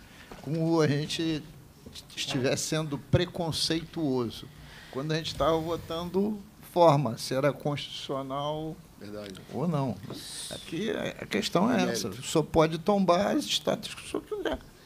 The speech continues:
Speaker 1: O senhor pode estar tombando nem, não, nem, nem, nem sempre pela figura, porque a, a, a estátua plasticamente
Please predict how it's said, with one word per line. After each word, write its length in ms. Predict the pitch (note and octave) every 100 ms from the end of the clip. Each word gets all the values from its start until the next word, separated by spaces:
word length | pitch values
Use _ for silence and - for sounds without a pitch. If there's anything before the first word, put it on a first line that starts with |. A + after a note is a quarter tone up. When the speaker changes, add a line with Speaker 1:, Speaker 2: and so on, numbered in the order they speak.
| - - -
Speaker 1:
O 80 | -
senhor 160 | D3+
pode 200 | D3 E3
estar 140 | D#3+ D#3
tombando 640 | F#3 E3 C#3 D#3+ F#3 G3+
nem, 240 | F#3+ G#3
não, 280 | G3 D#3 F3+
nem, 260 | E3+ F#3 G3+ -
nem, 140 | F3 F#3
nem 280 | F3+ G3+
sempre 360 | G3 - G3 F#3+
pela 200 | G3+ G3+
figura, 520 | G3+ - D3+ E3+ D#3+
porque 260 | C3 - C3 - - - - -
a, 640 | B2 - B2+ - A2 -
a, 40 |
a 40 | B2+
estátua 560 | - - C3+ C#3 D3+
plasticamente 1400 | - - F3 D#3+ - - - D3+ C#3+ E3+ F#3 - G3 G3